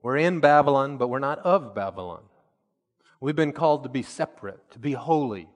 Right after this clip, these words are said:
to be peculiar. We're to be salt and light. We're to make a difference. Our decisions are supposed to be based in kingdom realities, not earthly facts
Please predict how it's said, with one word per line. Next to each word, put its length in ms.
to 80
be 120
peculiar. 920
We're 240
to 140
be 260
salt 580
and 160
light. 360
We're 120
to 120
make 240
a 60
difference. 720
Our 120
decisions 600
are 100
supposed 340
to 60
be 120
based 400
in 140
kingdom 440
realities, 640
not 460
earthly 680
facts 800